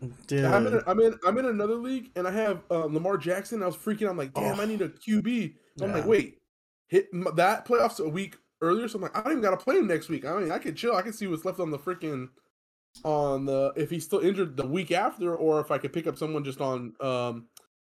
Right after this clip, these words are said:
Speaker 2: freaking waiver
Speaker 1: On
Speaker 2: wire."
Speaker 1: waivers, yeah, exactly. And there's
Speaker 2: Yeah.
Speaker 1: some matchups there, especially if you're not in, like, a twelve team, fourteen team league.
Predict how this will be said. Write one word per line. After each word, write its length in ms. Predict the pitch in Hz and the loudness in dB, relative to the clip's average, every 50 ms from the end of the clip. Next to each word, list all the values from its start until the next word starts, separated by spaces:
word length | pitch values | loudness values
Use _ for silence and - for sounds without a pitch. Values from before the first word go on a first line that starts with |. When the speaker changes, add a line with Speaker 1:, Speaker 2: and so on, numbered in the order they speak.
| _ _ _ _ _ _ _ - - - - - - - | _ _ _ _ _ _ _ -20 -18 -18 -18 -18 -10 -2
Speaker 2:
freaking 200 | - 160 - 143 | 0 0 2 4
waiver 220 | 127 160 170 156 139 | 4 4 4 4 2
Speaker 1:
On 220 | 120 123 120 117 | 2 2 2 2
Speaker 2:
wire." 180 | 127 131 143 156 | 2 2 0 0
Speaker 1:
waivers, 300 | 151 135 117 113 117 - | 0 0 -2 -2 0 2
yeah, 200 | 135 135 131 123 | 2 4 4 4
exactly. 600 | 117 107 120 117 120 123 - - 113 110 110 - | 2 0 0 0 0 0 -2 -4 -4 -4 -4 -4
And 120 | 87 - | -4 -2
there's 140 | 233 269 - | 0 0 0
Speaker 2:
Yeah. 60 | - | 0
Speaker 1:
some 140 | - 254 202 156 | 0 0 0 2
matchups 480 | 139 127 123 120 - 135 120 110 - | 2 0 0 0 0 -2 -2 -2 -2
there, 240 | - 123 120 120 123 | 0 0 2 2 2
especially 420 | 123 - - 151 156 147 - 156 | 0 0 0 -2 -2 0 0 -2
if 100 | 143 135 135 | -2 0 0
you're 100 | 127 123 | 0 0
not 240 | 117 113 117 120 123 | 0 0 -2 0 0
in, 140 | 123 120 | 0 0
like, 180 | 113 113 113 - | -2 -4 -4 -6
a 40 | 107 | -10
twelve 460 | - - - 107 110 117 120 110 - | -10 -8 -6 -4 -4 -4 -4 -6 -6
team, 360 | - - 127 120 120 117 113 | -6 -4 -4 -2 -4 -4 -6
fourteen 480 | 113 - 117 117 113 - - 123 120 117 | -4 -4 -4 -4 -4 -4 -6 -4 -4 -4
team 260 | - - 127 120 113 | -4 -4 -4 -4 -2
league. 320 | 107 107 120 143 165 - | -4 -4 -4 -4 -6 -8